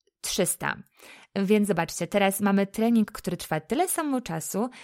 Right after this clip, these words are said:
Ten pierwszy, czyli ta tabata, była dużo bardziej intensywna, spaliła więcej kalorii, ale z tłuszczu pochodziło sto dwadzieścia kalorii, a ze spokojnego biegania, które trwało tyle samo czasu, ale spaliło mniej kalorii, o wiele więcej pochodziło z tłuszczu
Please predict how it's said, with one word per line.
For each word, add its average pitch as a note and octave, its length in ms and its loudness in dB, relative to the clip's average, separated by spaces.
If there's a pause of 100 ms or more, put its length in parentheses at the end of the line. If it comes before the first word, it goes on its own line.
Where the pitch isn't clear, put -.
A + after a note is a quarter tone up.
(120)
Ten G3 180 4
pierwszy, G3 380 2
czyli F3 140 -4
ta F#3+ 60 -6
tabata, F3 400 0
była E3 460 4
dużo G3+ 300 0
bardziej E3 520 2
intensywna, F#3 720 0 (120)
spaliła E3+ 400 -2
więcej E3+ 500 0 (140)
kalorii, G3 680 0 (380)
ale F3+ 460 4
z - 120 -8
tłuszczu A3+ 440 0
pochodziło E3 480 0
sto F3+ 140 0
dwadzieścia E3+ 380 -2
kalorii, E3 420 0
a F3+ 200 0
ze F#3 120 0
spokojnego F#3 560 0
biegania, E3+ 640 -2 (440)
które F3+ 560 2
trwało F#3 260 6
tyle G#3 240 6
samo F3 280 2
czasu, F3 540 0
ale E3+ 220 0
spaliło D#3+ 280 2
mniej C#4 180 4
kalorii, E3 460 2 (360)
o G3 100 6
wiele A#3 320 6
więcej A3 560 4
pochodziło E3+ 720 0
z - 140 -6
tłuszczu C4 440 0